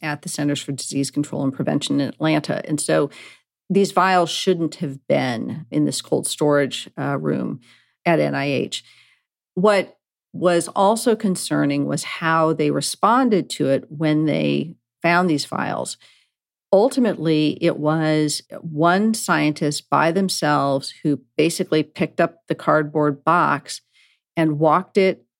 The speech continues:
down the corridors of this building at the N I H and across the street and into another building.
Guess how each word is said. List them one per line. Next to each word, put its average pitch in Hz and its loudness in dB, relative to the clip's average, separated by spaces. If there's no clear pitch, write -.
down 165 2
the 202 -2
corridors 175 2
of 151 0
this 135 -4
building 175 0
at 160 -4
the 160 0
N 156 2
I 151 2
H 147 0
and 131 -6
across 170 0
the 175 -6
street 151 -2
and - -8
into 175 0
another 151 0
building. 156 0